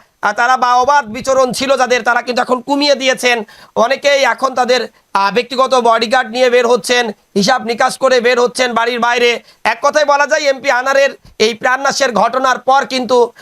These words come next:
একেবারে দক্ষিণবঙ্গ, উম, যে জনপ্রতিনিধিরা রয়েছেন, তারা কিন্তু আসলেই প্রাণ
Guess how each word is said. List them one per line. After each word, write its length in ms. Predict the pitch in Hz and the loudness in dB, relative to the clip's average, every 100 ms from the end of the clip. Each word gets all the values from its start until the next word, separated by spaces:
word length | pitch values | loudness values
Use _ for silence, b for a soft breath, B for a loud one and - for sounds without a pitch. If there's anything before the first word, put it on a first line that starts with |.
| B | B
একেবারে 500 | 233 226 262 269 269 | -4 0 0 2 2
দক্ষিণবঙ্গ, 760 | 214 240 247 311 320 277 269 240 220 180 b _ | 2 -2 -2 -4 -2 0 0 2 2 0 b _
উম, 160 | 220 240 247 233 208 | 0 2 2 0 0
যে 80 | 240 | 0
জনপ্রতিনিধিরা 760 | 247 247 254 254 247 247 262 | 0 0 0 -2 -4 0 0
রয়েছেন, 400 | 226 254 262 240 | 2 0 0 -2
তারা 180 | 214 - | -2 -2
কিন্তু 420 | 220 233 226 214 b b - | -2 0 2 2 b b -4
আসলেই 440 | 214 311 294 262 | -2 0 0 0
প্রাণ 320 | 214 233 233 | 0 -2 -2